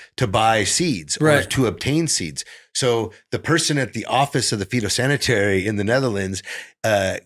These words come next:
Speaker 1: kept telling him in a nice way, like, "Just fucking fill it out." You know what I mean? Just whatever. It doesn't matter. It doesn't matter.
Speaker 2: Sure.
Speaker 1: But, but he's so linear about it, and he's so just by the book, and he's,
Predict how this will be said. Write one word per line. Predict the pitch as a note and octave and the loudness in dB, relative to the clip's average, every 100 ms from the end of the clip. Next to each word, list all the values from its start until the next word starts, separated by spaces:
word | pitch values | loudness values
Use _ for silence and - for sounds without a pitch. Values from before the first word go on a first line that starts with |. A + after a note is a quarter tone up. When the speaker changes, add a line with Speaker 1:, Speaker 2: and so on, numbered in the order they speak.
| _ | _
Speaker 1:
kept | C#3+ B2 - | -2 -2 -2
telling | - C#3 D3 C3 A#2 G2 - | 0 2 2 0 -2 -8 -14
him | - A#2+ A#2 A2 | -2 0 0 -2
in | A2 A2+ | -4 -2
a | G#2+ | 0
nice | A2+ A#2 - | 2 2 2
way, | B2+ C#3 A#2 G2 - - | 2 2 2 0 -6 0
like, | G#2 G#2 - - _ _ - | 2 2 -2 -16 _ _ -2
"Just | D3+ D#3 - _ | 0 0 -4 _
fucking | F3 F3 D#3+ | -2 0 -2
fill | - D#3+ C#3 | 2 2 4
it | |
out." | C#3 D3+ D#2 - | 4 4 0 -4
You | A2+ | -2
know | A#2+ | 0
what | A#2+ | 2
I | |
mean? | B2+ C3+ | 2 2
Just | A#2+ - | 0 0
whatever. | F2+ C#3 D3+ E3+ A2 | 2 4 6 4 4
It | |
doesn't | G2+ C#3 B2+ | 4 2 2
matter. | C3+ D#3 A#2+ | 2 4 2
It | |
doesn't | A2 A#2+ | 2 2
matter. | C#3 C#3 | 4 6
Speaker 2:
Sure. | F3+ D3+ | 6 6
Speaker 1:
But, | C3+ | 4
but | |
he's | C#3 - | 2 4
so | F#3+ | 4
linear | F#3 F#3 A3 A#3+ G#3 | 6 4 4 4 4
about | D#3+ D3 C#3+ | 4 4 4
it, | |
and | C#3+ | 2
he's | C#3+ C#3 | 2 2
so | F3+ F3+ | 4 4
just | D3+ D#3+ | 4 2
by | E3 D3+ | 2 2
the | C3 | 4
book, | A3+ G3 | 2 2
and | D#3 | 0
he's, | C#3+ | 0